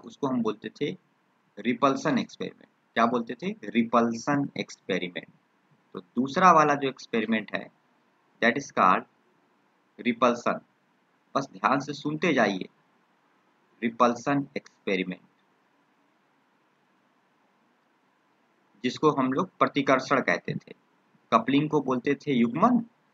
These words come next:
रिपल्सन को कहते थे प्रतिकर्षण, दो प्रयोग था ना। तो रिपल्सन एक्सपेरिमेंट में क्या लिया गया? कैपिटल बी,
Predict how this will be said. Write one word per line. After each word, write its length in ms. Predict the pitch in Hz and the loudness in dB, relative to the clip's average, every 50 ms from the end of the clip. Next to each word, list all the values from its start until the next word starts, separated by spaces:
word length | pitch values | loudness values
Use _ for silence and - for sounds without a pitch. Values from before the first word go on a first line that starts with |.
| _ _ _ _ _ _ _ - | _ _ _ _ _ _ _ -6
रिपल्सन 440 | 120 113 135 135 135 - 165 156 147 | -2 2 2 0 2 0 -2 -2 -2
को 100 | 143 127 | -2 -4
कहते 280 | - 107 95 - - 110 | -4 -4 -4 -4 -6 -10
थे 120 | - 160 | -10 -8
प्रतिकर्षण, 600 | - - 156 143 - 156 - 143 127 - - - - _ _ _ - | -4 -4 -4 -4 -2 0 0 0 0 0 -6 -10 -12 _ _ _ -2
दो 120 | - 135 143 | 0 0 2
प्रयोग 260 | 139 135 113 107 - _ | 4 4 2 2 2 _
था 160 | - 120 117 | -2 -2 0
ना। 180 | - 262 277 - _ _ _ _ _ _ _ _ _ _ _ _ _ _ _ _ _ - | 2 0 0 0 _ _ _ _ _ _ _ _ _ _ _ _ _ _ _ _ _ -4
तो 60 | 127 | -2
रिपल्सन 540 | 117 131 143 139 - 156 156 156 - 226 220 | 0 0 0 4 4 4 4 4 2 0 0
एक्सपेरिमेंट 560 | 214 196 - - 190 185 185 180 185 180 185 | 0 -2 -4 -2 0 0 2 2 0 0 0
में 120 | 180 175 170 | 0 -2 0
क्या 160 | - 165 147 | 4 4 6
लिया 220 | 127 110 95 85 78 | 6 4 2 0 -2
गया? 180 | - - - - - _ _ _ _ _ _ _ _ _ _ _ _ _ _ _ _ _ _ _ _ - | -4 -8 -14 -18 -20 _ _ _ _ _ _ _ _ _ _ _ _ _ _ _ _ _ _ _ _ 4
कैपिटल 520 | 131 117 107 - - - - 170 165 165 156 | 6 6 6 4 2 -2 2 2 2 2 0
बी, 200 | 147 165 165 | -2 -4 -4